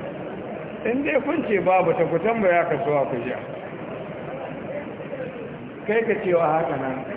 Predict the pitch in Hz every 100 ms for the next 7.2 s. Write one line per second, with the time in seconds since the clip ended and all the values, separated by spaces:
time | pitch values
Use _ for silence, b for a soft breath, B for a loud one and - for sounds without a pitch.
0 | 165 156 151 170 233 - 180 175 180 185
1 | 185 185 180 156 156 170 165 180 170 -
2 | 156 151 151 160 160 151 151 156 165 160
3 | 147 147 156 151 143 147 143 147 143 147
4 | 147 143 175 175 151 151 151 139 160 160
5 | 143 147 - 151 131 120 123 123 110 -
6 | - - - - - - - 175 180 160
7 | 170